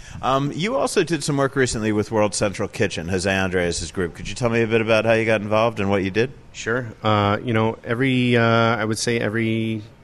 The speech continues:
Speaker 2: probably bi-, semi-annually, we're, we're focused on charities, uh, since we've opened, um, in some way to give back on, on another level. And,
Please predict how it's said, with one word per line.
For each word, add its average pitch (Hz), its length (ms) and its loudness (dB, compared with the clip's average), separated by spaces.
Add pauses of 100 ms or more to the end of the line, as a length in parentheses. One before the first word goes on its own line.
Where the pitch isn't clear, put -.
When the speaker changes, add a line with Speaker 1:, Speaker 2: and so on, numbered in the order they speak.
Speaker 2:
probably 127 180 0
bi-, 110 380 0
semi-annually, 113 720 2
we're, 110 300 2
we're 107 320 0
focused 110 440 -2
on 104 340 2
charities, 107 540 0
uh, 98 460 0
since 101 240 -6
we've 98 160 -2
opened, 104 380 0 (560)
um, 98 600 0 (160)
in 101 280 0
some 113 260 2
way 110 160 4
to 104 160 2
give 95 240 -2
back 101 240 0 (240)
on, 92 500 -2 (460)
on 107 120 0
another 104 280 2
level. 101 500 0
And, 101 560 0